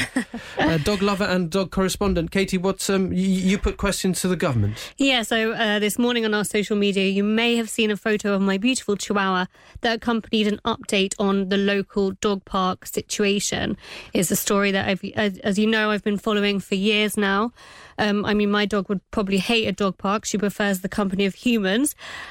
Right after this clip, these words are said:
Speaker 1: Um, but I know there are so many dogs in Gibraltar, and many of them would really, really love a place to stretch their legs and run free without breaking the law,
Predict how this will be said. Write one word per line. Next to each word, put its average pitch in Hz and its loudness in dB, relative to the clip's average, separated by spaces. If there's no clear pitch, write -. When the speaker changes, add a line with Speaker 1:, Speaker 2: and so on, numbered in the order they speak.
Speaker 1:
Um, 233 2
but 233 0
I 233 2
know 233 2
there 220 0
are 220 0
so 240 0
many 208 0
dogs 185 -4
in 202 2
Gibraltar, 190 0
and 208 2
many 226 0
of 208 -4
them 208 0
would 202 -2
really, 220 2
really 202 0
love 196 0
a 196 -2
place 214 -2
to 196 -6
stretch - -2
their 190 0
legs 240 0
and 220 2
run 226 2
free 233 0
without 202 0
breaking 208 0
the 196 4
law, 196 0